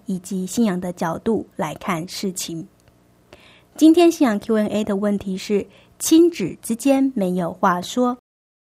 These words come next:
亲爱的朋友，今天我们所要谈论的问题是亲子之间没有话说。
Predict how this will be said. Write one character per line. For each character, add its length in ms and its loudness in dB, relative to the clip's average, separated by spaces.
亲 180 6
爱 80 4
的 80 0
朋 280 2
友， 220 4
今 180 10
天 160 6
我 80 6
们 140 0
所 180 -4
要 140 -4
谈 240 -6
论 160 -2
的 120 -4
问 200 0
题 180 -6
是 320 -4
亲 240 0
子 140 -4
之 180 -6
间 400 -2
没 180 -4
有 100 -8
话 260 -6
说。 320 -6